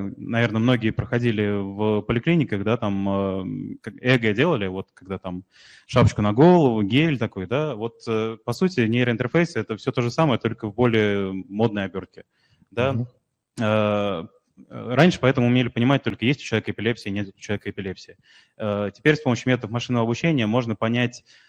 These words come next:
Speaker 1: в каком состоянии человек находится. И уже вот эти вот данные, которые понятны, да, ваш-, вашему ученику сейчас, насколько у него загружена рабочая память,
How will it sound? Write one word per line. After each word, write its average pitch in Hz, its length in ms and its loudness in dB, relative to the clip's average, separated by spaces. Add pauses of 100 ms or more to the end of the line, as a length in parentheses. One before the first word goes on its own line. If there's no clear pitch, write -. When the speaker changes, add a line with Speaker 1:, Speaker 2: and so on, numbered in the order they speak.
(120)
Speaker 1:
в - 40 -12
каком 120 220 -2
состоянии 120 480 0
человек 107 220 -6
находится. 104 580 -4
И 107 180 -8
уже 127 200 2
вот 127 140 2
эти 123 140 -2
вот 113 260 -2 (120)
данные, 113 400 2
которые 107 300 -2
понятны, 127 520 0
да, 120 260 -2 (420)
ваш-, 127 280 0
вашему 127 540 0
ученику 143 360 0
сейчас, - 520 -2
насколько 139 460 0
у - 20 2
него 117 120 2
загружена 110 400 -2
рабочая 107 360 -2
память, 104 420 -4